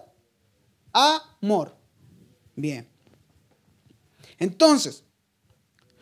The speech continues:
porque misericordia quiero, porque, en otras palabras, gratitud quiero, fidelidad quiero, voluntad quiero.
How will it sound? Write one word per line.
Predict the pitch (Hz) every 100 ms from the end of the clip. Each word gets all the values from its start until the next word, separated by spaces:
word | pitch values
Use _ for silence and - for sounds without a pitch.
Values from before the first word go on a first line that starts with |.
| - -
porque | 247 247 - 277 247 165 - - - _ _ _ _ _ 214
misericordia | 240 233 269 247 208 370 311 294 190
quiero, | 196 156 143 - _ _
porque, | - 214 233 247 - - _ -
en | 214
otras | 285 277
palabras, | 262 269 285 285 -
gratitud | 185 214 233 233 202 170 311 220 - -
quiero, | 185 170 151 - _
fidelidad | - 202 208 202 202 208 302 294 - -
quiero, | 170 147 151 _ _ - -
voluntad | 160 214 214 202 180 - 294 214 - - _ _
quiero. | 165 156 143